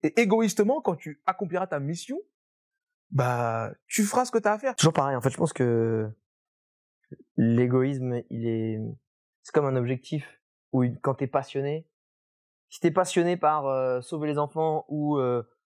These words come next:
Speaker 2: trouver le remède à une maladie qui est horrible, euh, c'est un, c'est un bon, c'est une bonne passion, c'est un bon égoïsme, c'est, c'est une bonne obsession.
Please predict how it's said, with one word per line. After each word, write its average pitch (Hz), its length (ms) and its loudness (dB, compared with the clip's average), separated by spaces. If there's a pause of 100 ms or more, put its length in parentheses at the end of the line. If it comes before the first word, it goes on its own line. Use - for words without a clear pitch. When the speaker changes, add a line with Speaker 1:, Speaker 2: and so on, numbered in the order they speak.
(140)
Speaker 2:
trouver 151 360 2
le 139 100 2
remède 143 480 -2
à 127 100 -6
une 131 80 -8
maladie 131 460 -6
qui 135 120 -10
est 127 40 -2
horrible, 143 460 -2 (1000)
euh, 50 280 0 (120)
c'est - 140 -10
un, 98 260 -8 (140)
c'est - 140 -8
un 113 100 -4
bon, 131 380 2
c'est 120 120 -4
une 123 80 2
bonne 139 160 2
passion, 175 340 -2
c'est 139 120 -6
un 123 60 -2
bon 127 140 0
égoïsme, 156 360 0
c'est, 120 180 -6
c'est 127 120 -4
une 127 60 2
bonne 143 140 4
obsession. 151 480 -4